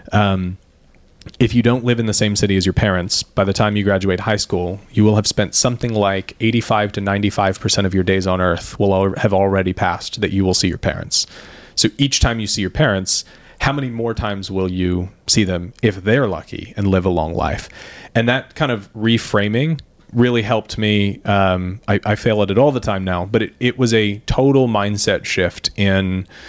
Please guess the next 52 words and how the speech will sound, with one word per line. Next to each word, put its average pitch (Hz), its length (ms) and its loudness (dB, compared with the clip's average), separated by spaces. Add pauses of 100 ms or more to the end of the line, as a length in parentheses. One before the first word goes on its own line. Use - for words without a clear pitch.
(280)
how 104 140 2
I 95 60 2
approach 98 260 -2
time 98 120 0
with 95 100 0
family, 107 320 0
how 92 140 -6
I 87 40 -2
approach 95 260 -2
time 104 120 0
with 101 100 0
friends. 95 400 0
And, 92 280 -4
and 107 120 2
I 104 60 2
still 147 240 2
struggle 123 360 2
with 90 140 -2
it. 104 220 0
I 104 60 -2
still 101 220 2
lose 101 200 2
it. 85 200 0 (460)
But - 160 0
things 135 320 0
like 104 360 0
that 95 480 -2
really 110 360 2
helped 101 360 -4
me 98 380 0
kind - 220 -4
of 87 80 -4
recalibrate. 101 720 0 (200)
And 104 120 0
that 101 120 2
was 98 140 0
in 101 400 2 (340)
twenty 104 180 4
sixteen, 101 420 0
twenty 92 200 2
seventeen 92 580 0
that 90 100 2
I, 90 160 0
I 98 80 0
sort 95 220 2
of, 90 200 -4 (520)
um, 92 400 0 (160)
came 117 240 0
back 104 220 -4
down 98 200 0
to 92 100 -2
earth 113 420 0